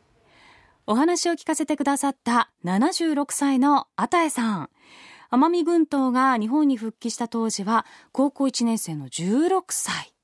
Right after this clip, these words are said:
だったということで、復帰前後での様子を知ってらっしゃるあたえさんのお話も貴重ですよね。パスポートを取りに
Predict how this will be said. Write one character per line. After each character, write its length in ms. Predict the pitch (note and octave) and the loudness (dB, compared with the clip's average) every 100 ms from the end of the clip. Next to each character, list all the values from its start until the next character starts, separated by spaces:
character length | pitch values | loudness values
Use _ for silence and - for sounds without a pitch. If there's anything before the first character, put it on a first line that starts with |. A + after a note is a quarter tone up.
| - | -10
だ 100 | D#3 | -10
っ 60 | - - | -10 -16
た 180 | - | -16
と 160 | - E3+ | -12 -10
い 180 | E3+ E3 | -8 -10
う 60 | |
こ 160 | - F3 | -10 -10
と 160 | F#3 F3+ | -8 -6
で、 320 | F3+ E3 D#3 - - - - _ | -4 -4 -6 -12 -20 -20 -20 _
復 200 | G3 - - | -8 -8 -4
帰 160 | A#3 C4 | -2 2
前 320 | C4+ C4 A3+ | 2 2 2
後 160 | G#3+ | 0
で 160 | G#3 D4 | 2 4
の 520 | E4 C#4+ A3 D#3 - - | 4 4 2 0 -4 -8
様 220 | F3+ F3+ | -6 -6
子 220 | - E3+ | -6 -6
を 100 | E3+ | -6
知 80 | - | -6
っ 40 | |
て 120 | - | -6
ら 100 | F3+ | -4
っ 20 | F3+ | -4
し 100 | - | -6
ゃ 60 | |
る 160 | E3+ E3 | -4 -4
あ 60 | F#3+ | -4
た 120 | F3+ | -6
え 60 | |
さ 160 | E3+ E3+ | -6 -6
ん 80 | D#3+ | -6
の 80 | D#3+ | -8
お 40 | |
話 460 | - E3+ - - F#3 | -10 -12 -12 -8 -8
も 140 | F#3+ | -8
貴 100 | - | -8
重 300 | - F#3+ F#3 | -6 -4 -4
で 100 | G3 | -6
す 160 | - G3+ | -6 -4
よ 140 | F#3+ | -4
ね。 420 | F3+ F3 F3+ F3+ - - - - - - | -6 -6 -6 -8 -10 -18 -20 -20 -20 -16
パ 140 | - F#3+ | -8 -6
ス 100 | - | -2
ポ 220 | - E4 | 0 0
ー 20 | |
ト 180 | - G3 | 0 -4
を 80 | D#3+ | -4
取 220 | A#3 C#4 | 0 2
り 60 | A#3 | 2
に 240 | E3 C#3 | -2 -6